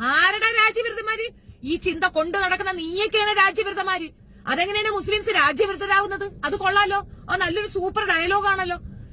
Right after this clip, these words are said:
ഇത് പറഞ്ഞുകൊണ്ട് കുറെ സംഘികൾ അങ്ങ് താളം ചവിട്ടുന്നു, ഇത് കേട്ടുകൊണ്ട് ബാക്കിയുള്ളവർ അത് ഓക്കെ ഓക്കെ എന്ന് പറയുന്നു. പല കാമിതയെ പോലുള്ള അഭിസാരികൾ ഇരുന്നുകൊണ്ട് ഇതിനെ താളം ചു-, ചവിട്ടിക്കൊണ്ട് വർത്തമാനം പറയുന്നു. കേട്ട് മിണ്ടാതിരിക്കണോ?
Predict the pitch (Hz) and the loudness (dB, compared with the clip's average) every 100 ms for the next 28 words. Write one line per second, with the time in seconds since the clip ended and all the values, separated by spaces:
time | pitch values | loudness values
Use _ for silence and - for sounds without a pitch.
0 | - 269 440 392 330 381 403 403 370 427 | -6 -2 0 2 0 0 -2 -2 -2 0
1 | 311 311 370 403 381 330 359 349 381 349 | -2 -2 0 0 0 2 2 4 2 -2
2 | 302 359 311 - 302 320 381 370 349 277 | -4 -8 -6 -2 -2 -2 -4 -4 0 0
3 | 311 392 359 349 311 302 381 339 311 359 | 0 -2 -2 -2 0 0 0 -2 -2 -4
4 | 330 302 294 269 - - - 277 320 381 | -4 -4 -6 -10 -16 -20 0 4 4 4
5 | 294 339 370 381 381 370 359 320 320 381 | 4 2 0 -4 -2 0 2 0 2 2
6 | 381 370 370 349 349 339 359 285 262 320 | 2 0 -2 -4 -6 -4 -2 0 2 0
7 | 359 294 - 320 320 330 330 311 - - | -2 -6 -6 -6 -4 -6 -8 -10 -14 0
8 | 254 226 339 370 349 320 311 302 - - | 0 2 0 0 0 -4 -6 -12 -20 -20
9 | - 302 339 381 349 311 370 277 247 | -8 -2 -2 -2 2 2 2 -2 -4